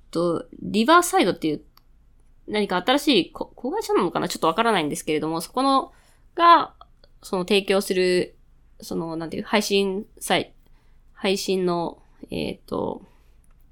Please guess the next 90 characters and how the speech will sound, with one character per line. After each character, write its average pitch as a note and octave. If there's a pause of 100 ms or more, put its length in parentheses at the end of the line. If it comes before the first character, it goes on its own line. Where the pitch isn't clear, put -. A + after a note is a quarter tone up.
(180)
機 G#3+
能 F#3
を C#3+
使 -
う -
っ E3+
て F#3
い F3
う -
こ -
と A#3
で、 B3+ (280)
ま F#3+
あ、 -
既 F#3+
存 G3
の G3
や F3+
つ C4
は B3+
も D#3
う -
と -
り E3+
あ E3
え -
ず -
一 -
旦 -
な D#3+
く -
す -
っ -
て -
い -
う、 -
そ -
う -
い G#3
う F#3+
こ F#3+
と E3+
だ -
と -
思 -
う -
ん -
で -
す -
け D3+
れ C#3+
ど C#3+
も。 D#3 (480)
い -
や、 F#3
そ -
の、 G#3+ (240)
新 C4+
し C#4+
い -
提 A3+
携 A#3
先 A#3 (840)
と G#3+
作 -
る F#3+
そ F#3+
の E3+
や F3+
つ -
に F3+
も D#3
ミ F3+
ュ -
ー G3+
ジ G#3+
ッ -
ク -
ト G#3
ー -
ク -
入 E3
れ F3
て G3+
る、 F3+
く -
れ G3
る F#3+
の F3
か、 -